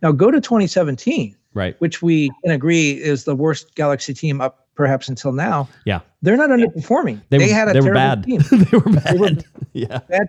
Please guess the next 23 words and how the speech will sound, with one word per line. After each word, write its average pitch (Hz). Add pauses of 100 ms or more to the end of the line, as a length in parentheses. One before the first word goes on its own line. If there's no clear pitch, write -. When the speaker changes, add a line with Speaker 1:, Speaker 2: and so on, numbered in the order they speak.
Speaker 1:
team. 277
They 170
performed 170
just 180
as 180
they 185
were 180
supposed 247
to. 185
They 165
were 160
supposed 185
to 196
be 180
horrible, 185
and 156
they 156
were 240
horrible. 135
Speaker 2:
Yeah, 127
and 131
if 127
Speaker 1:
So 180